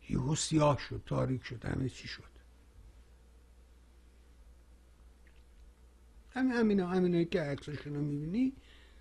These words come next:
نوع ایرانیش اومدن مملکت گرفتن. جنگ شد، گفت جنگ نعمته. به بهانه جنگ سرکوب کردن،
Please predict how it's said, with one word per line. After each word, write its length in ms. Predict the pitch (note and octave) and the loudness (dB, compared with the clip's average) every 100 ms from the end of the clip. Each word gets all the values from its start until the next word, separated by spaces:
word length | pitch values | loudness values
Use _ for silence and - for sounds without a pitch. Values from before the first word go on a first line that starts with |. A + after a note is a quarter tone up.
| - - | -18 0
نوع 140 | F3+ G3+ | 6 6
ایرانیش 500 | F#3+ E3+ F3+ G#3 F#3 | 6 6 4 4 2
اومدن 280 | F3+ F#3+ | 2 2
مملکت 540 | F#3 F3 C#3+ B2+ D3+ C#3+ | 2 4 2 2 0 -2
گرفتن. 500 | B2+ A2 G#2+ - - - - - - - - - - - - - - - - - - - - - - - - - - - - - - - - - - - | -2 -2 -4 -8 -20 -20 -20 -20 -20 -20 -20 -20 -20 -20 -20 -20 -20 -20 -20 -20 -20 -20 -20 -20 -20 -20 -20 -20 -20 -20 -20 -20 -20 -20 -20 -20 -20 -6
جنگ 440 | - - - - | 0 2 2 0
شد، 200 | - - - - - - - - | -6 -12 -14 -20 -20 -20 -20 -20
گفت 160 | - - | -18 -6
جنگ 420 | D3+ D#3+ F3 E3+ | -2 0 2 2
نعمته. 480 | C#3 B2 A#2+ - - - - - - - - - - - | 2 0 -4 -8 -14 -20 -20 -20 -20 -20 -20 -20 -20 -4
به 120 | D3+ | -2
بهانه 560 | C3+ D3+ D3 C#3+ D#3+ D#3+ | 2 2 2 4 4 4
جنگ 360 | C#3+ D3+ D3+ - | 2 0 0 0
سرکوب 520 | C#3+ C3+ - C#3+ - | -2 -4 -2 -4 -4
کردن، 480 | B2+ A#2+ A#2+ A2+ | -6 -4 -4 -6